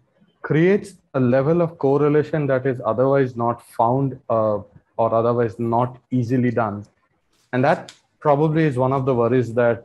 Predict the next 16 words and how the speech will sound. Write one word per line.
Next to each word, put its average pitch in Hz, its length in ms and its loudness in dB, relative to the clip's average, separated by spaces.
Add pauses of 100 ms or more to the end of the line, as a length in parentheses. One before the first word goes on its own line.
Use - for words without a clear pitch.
uh, - 40 -4
uh, 107 840 0
we 120 160 -2
should 123 280 -4
try 120 340 0
and 120 260 -4 (100)
start 117 460 -2
be-, 117 80 -4
becoming 120 560 -4
more 117 320 -2 (160)
aware 120 340 0
about, 156 420 0 (640)
that, 120 460 0
uh, 113 460 0 (720)
data 147 480 2
is 139 500 -2